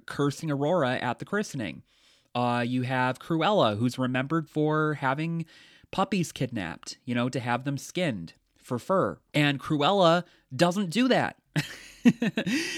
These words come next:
You know, like, the thing that makes Cruella Cruella doesn't happen. And I get that it's a prequel,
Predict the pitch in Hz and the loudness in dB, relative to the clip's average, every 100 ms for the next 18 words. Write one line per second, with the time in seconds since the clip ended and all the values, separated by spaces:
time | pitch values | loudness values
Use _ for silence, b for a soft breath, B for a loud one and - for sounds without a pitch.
0 | 240 170 170 220 180 175 - 196 208 202 | -4 0 4 4 6 2 2 -2 2 2
1 | - 170 190 - - 208 175 185 185 185 | 2 0 0 -2 -2 0 2 4 2 2
2 | 202 160 170 196 143 170 - 147 156 175 | 0 2 4 4 4 2 2 2 2 -2
3 | 123 147 214 110 87 - _ _ _ _ | -2 0 0 -4 -6 -14 _ _ _ _
4 | _ 160 165 175 151 220 214 185 - 127 | _ 0 2 2 2 0 0 -2 -2 -4
5 | - 135 160 180 180 185 | -4 -2 -2 0 0 0